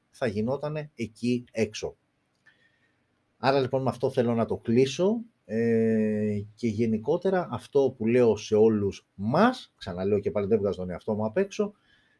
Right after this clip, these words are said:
ε, θα πρέπει λίγο να πάρουμε τη ζωή, να, να αντιμετωπίζουμε τη ζωή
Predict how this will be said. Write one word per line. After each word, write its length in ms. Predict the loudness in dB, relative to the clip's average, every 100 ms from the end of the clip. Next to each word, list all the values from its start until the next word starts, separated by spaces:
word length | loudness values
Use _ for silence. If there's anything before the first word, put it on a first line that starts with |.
| _
ε, 240 | -4 -4
θα 160 | -2 -2
πρέπει 280 | -2 0 0
λίγο 380 | 2 0 0
να 260 | -2 0 -2
πάρουμε 380 | -2 -4 -2 -6
τη 100 | -6
ζωή, 440 | -2 0 0 -2 _ _ _ _ _ _ _ _ _ _ _ -20 -20 -14
να, 260 | -10 -10 -8
να 140 | -8
αντιμετωπίζουμε 760 | -8 -8 -8 -8 -2 -2 -2 -8
τη 100 | -10
ζωή 460 | -8 -4 -4 -4